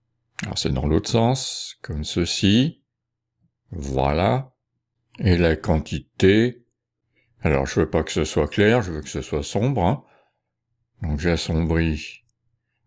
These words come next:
Alors faut y aller doucement, là j'y vais trop fort. Voilà, j'ai réglé mon vignettage, mais le gros intérêt, et là c'est très très bien fait,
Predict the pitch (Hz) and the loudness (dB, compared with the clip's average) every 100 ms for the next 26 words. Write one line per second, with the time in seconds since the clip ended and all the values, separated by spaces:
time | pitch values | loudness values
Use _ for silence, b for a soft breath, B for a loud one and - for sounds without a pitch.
0 | - 78 71 - 71 73 76 73 78 - | -6 -6 -6 -6 -4 -2 -2 0 0 2
1 | 82 92 85 78 87 73 76 - 80 - | 4 4 2 0 -2 -4 -4 -2 -2 2
2 | 101 107 - b b _ _ _ _ - | 2 2 -2 b b _ _ _ _ -10
3 | - 78 78 87 87 80 101 123 B B | -6 -2 0 2 2 2 0 -2 B B
4 | B B - 95 98 104 110 87 80 80 | B B -4 0 0 2 2 0 -2 -2
5 | 78 78 104 156 147 - _ _ _ _ | -4 0 2 2 -2 -6 _ _ _ _
6 | _ - 92 90 90 139 127 117 - 90 | _ -2 0 0 2 2 4 2 2 0
7 | 92 104 147 175 _ _ _ _ - 85 | 2 2 0 -4 _ _ _ _ -4 0
8 | 107 - 76 - - 127 - 117 92 90 | 0 0 -6 -4 0 0 0 -2 0 -2
9 | 87 101 101 143 | -2 2 2 0